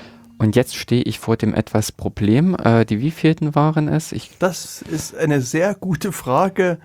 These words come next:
Speaker 2: die ich dir leider nicht <laughs> beantworten kann.
Speaker 1: Ja, ich kann's, äh, ich hatte, ähm, ich glaube siebenundneunzig, achtundneunzig waren die ersten. Ich glaube, das waren nämlich die achtzehnten Chemnitzer Linux-Tage. Ich hatte
Speaker 2: Äh,
Speaker 1: das Glück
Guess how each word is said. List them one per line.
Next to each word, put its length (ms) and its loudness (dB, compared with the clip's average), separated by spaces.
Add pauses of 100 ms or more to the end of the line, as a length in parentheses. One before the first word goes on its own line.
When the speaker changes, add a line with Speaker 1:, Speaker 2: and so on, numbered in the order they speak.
(320)
Speaker 2:
die 120 -4
ich 160 -2
dir 100 2
leider 260 4
nicht 360 -2
<laughs> 20 -16
beantworten 720 0
kann. 160 2
Speaker 1:
Ja, 200 6
ich 200 -4
kann's, 280 2
äh, 480 2
ich 180 -4
hatte, 400 2
ähm, 580 2 (380)
ich 120 -18
glaube 240 0
siebenundneunzig, 640 4
achtundneunzig 580 0
waren 140 2
die 80 -2
ersten. 380 -2
Ich 120 -6
glaube, 240 0
das 260 -2
waren 160 4
nämlich 320 0
die 260 -8
achtzehnten 840 -2 (1120)
Chemnitzer 460 2
Linux-Tage. 720 0 (320)
Ich 140 -2
hatte 160 4
Speaker 2:
Äh, 40 4
Speaker 1:
das 220 0
Glück 440 -4